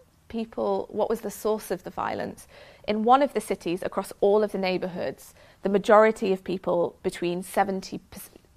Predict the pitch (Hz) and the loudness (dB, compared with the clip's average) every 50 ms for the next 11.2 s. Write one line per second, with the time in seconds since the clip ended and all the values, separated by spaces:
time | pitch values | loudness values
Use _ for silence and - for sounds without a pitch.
0 | - - - 214 214 - - - - 180 175 170 - - 175 170 165 170 170 170 | -4 2 4 4 4 2 -2 -2 -2 -2 -2 -2 -2 0 0 0 0 -2 -4 -8
1 | - _ - 196 196 180 190 - - 180 - - 180 165 - - - - 147 175 | -10 _ -10 -8 -8 -8 -8 -6 -6 -6 -6 -4 -6 -4 -4 -2 -2 -2 -2 -2
2 | 180 - 107 - - 208 - - - - - - - - - - - - 180 190 | -4 -4 -4 -4 -4 -6 -8 -14 -20 -20 -12 -2 -2 0 0 0 -2 -2 -2 -2
3 | - - - 190 185 - - 196 - 196 196 170 147 - - 175 190 - - 151 | 0 0 2 2 2 0 -2 -8 -6 -2 -2 -2 -2 -2 -4 -4 -6 -4 -6 -6
4 | - - 196 - 110 175 - - - - - _ - - 151 185 - - - - | -4 -2 -2 0 0 -2 -4 -12 -20 -20 -16 _ -4 -2 -2 -2 -4 -8 -14 -10
5 | - 190 190 185 180 185 175 - - - 190 - - 165 175 - - - 170 175 | -6 -2 0 2 2 0 -2 -4 -8 -10 -12 -12 -10 -12 -12 -10 -8 -6 -4 -4
6 | 180 180 190 - - - - - - - - - _ _ _ - 196 196 196 202 | -4 -6 -8 -8 -8 -8 -8 -10 -14 -18 -20 -20 _ _ _ -8 -6 -4 -2 -4
7 | 196 - - 247 254 302 - - - 185 - - 208 185 175 190 202 - _ - | -4 0 0 2 2 2 0 -2 -4 -10 -8 -8 -6 -4 -4 -4 -6 -8 _ -20
8 | - - _ _ - 180 - - 185 - - 180 175 175 170 170 175 180 185 - | -20 -20 _ _ -12 -8 -4 -4 -4 -4 -4 -4 -2 -2 -2 -2 -2 -4 -2 0
9 | - - 180 - - - - - _ _ _ _ _ _ - - - - - - | -2 -2 -2 -6 -18 -20 -20 -20 _ _ _ _ _ _ -4 -4 -4 -4 -2 -4
10 | 202 - - 214 196 190 202 - - - 226 208 220 214 - - - 190 190 190 | -4 -4 -2 -4 -4 -4 -4 -6 -2 0 2 2 2 0 -2 -4 -4 -2 0 0
11 | 190 190 196 - | 0 0 -2 -4